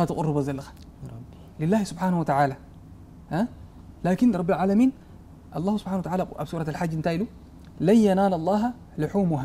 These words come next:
Speaker 1: ወላ ዲማኡሃ ወላኪን የናሉሁ ተቅዋ ሚንኩም።" ረቢ ልዓለሚን ሲ ካብቲ ተሓርድዎ ዘለኹም
Speaker 2: ስጋ።
Speaker 1: ስጋ ኣይበፅሖ፣
Speaker 2: ደም።
Speaker 1: ደም ኣይበፅሖ፣ ቆርበት ኣይበፅሖ፣ ንዓኹም እዩ። ግን ንዓኹም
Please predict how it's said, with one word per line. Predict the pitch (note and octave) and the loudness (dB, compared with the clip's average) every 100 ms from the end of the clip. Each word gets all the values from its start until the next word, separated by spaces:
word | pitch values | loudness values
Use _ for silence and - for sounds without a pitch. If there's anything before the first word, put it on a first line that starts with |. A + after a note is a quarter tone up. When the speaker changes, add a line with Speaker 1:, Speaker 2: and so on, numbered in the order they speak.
| C3 | -6
Speaker 1:
ወላ | D3+ E3 | -2 0
ዲማኡሃ | F#3 E3 D#3+ C#3+ C#3+ | 0 0 -2 -2 -4
ወላኪን | D3 G3 G#3 F3+ | 0 0 0 -2
የናሉሁ | D#3 A3 F#3 | 0 2 0
ተቅዋ | D#3+ C#3+ D3 D3 | -2 -4 -4 -6
ሚንኩም።" | C#3 - - - - - - - - - - - - - | -6 -8 -14 -18 -20 -20 -20 -20 -20 -20 -20 -20 -20 -6
ረቢ | D#3 F3 | -2 2
ልዓለሚን | F#3+ A3 B3 | 4 4 4
ሲ | A3 A3 | 2 0
ካብቲ | E3+ F3+ - | -2 -4 -2
ተሓርድዎ | F#3+ G3+ G#3 A3+ | -2 -2 2 2
ዘለኹም | G3+ F#3+ G#3+ B3+ - - - - - | 4 2 2 0 -4 -20 -20 -20 -20
Speaker 2:
ስጋ። | - - C3 B2 | -20 -16 -14 -10
Speaker 1:
ስጋ | C3 F3 A3+ | -2 4 4
ኣይበፅሖ፣ | E3 E3 F3 F3 F3+ - - - - | 4 -2 -2 -4 -4 -8 -20 -20 -16
Speaker 2:
ደም። | B2+ A#2+ B2 C3 - | -12 -12 -12 -12 -4
Speaker 1:
ደም | E3+ G3 | 2 4
ኣይበፅሖ፣ | D3 D3+ E3+ - F3 - - - - - - | 4 2 -2 -6 -6 -8 -20 -20 -20 -20 -14
ቆርበት | - D#3+ F#3+ | -4 0 2
ኣይበፅሖ፣ | D#3 D3 F3 - F3 - - - - - - - | 2 0 -2 -4 -4 -8 -20 -20 -20 -20 -20 -12
ንዓኹም | - - G3+ F#3 | -6 0 2 2
እዩ። | C#3 - - | 0 -6 -2
ግን | D#3+ B3+ - - - - - - - - - - - - F3 | 2 2 0 -16 -20 -20 -20 -20 -20 -20 -20 -20 -20 -8 -4
ንዓኹም | C#3+ E3+ A#3 | -2 2 2